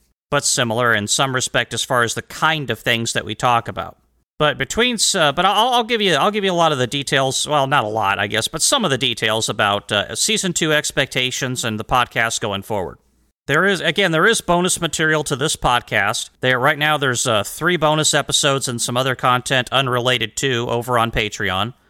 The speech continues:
which you can get access to if you subscribe over there. I'm still, I'm still toying around with the idea of putting those bonus episodes on Apple Podcasts as a pay-for subscription, but I don't know about that yet. But thank you to everybody who subscribes over on Patreon. I really appreciate that.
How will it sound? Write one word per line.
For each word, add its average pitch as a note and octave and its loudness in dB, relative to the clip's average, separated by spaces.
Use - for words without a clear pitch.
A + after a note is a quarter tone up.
which B2+ -6
you C3 -6
can B2+ -8
get B2 0
access A#2 0
to A#2+ -2
if A2+ -4
you A#2 -6
subscribe A2 -2
over A2 -4
there. G#2 0
I'm - -2
still, D3+ 0
I'm C#3+ -4
still F3+ 0
toying D#3+ 0
around C3 0
with A#2+ -2
the A#2+ 0
idea A2 0
of G#2+ -4
putting B2 -2
those A2 -2
bonus A2+ -2
episodes G#2+ -4
on G#2 -2
Apple A2 -2
Podcasts G#2+ -2
as G#2 -4
a G2+ -8
pay-for B2+ -4
subscription, G#2 -6
but G#2 -2
I G#2+ 2
don't G#2 -4
know A2 -2
about G2+ -4
that F#2+ -6
yet. F2+ -6
But B2+ 2
thank F3+ -2
you F#3 -2
to D3+ 2
everybody D3+ 0
who C#3 -2
subscribes C3+ 0
over A#2+ -2
on G#2 0
Patreon. A#2 0
I G#2 2
really G2+ 0
appreciate A2+ -2
that. A2+ 0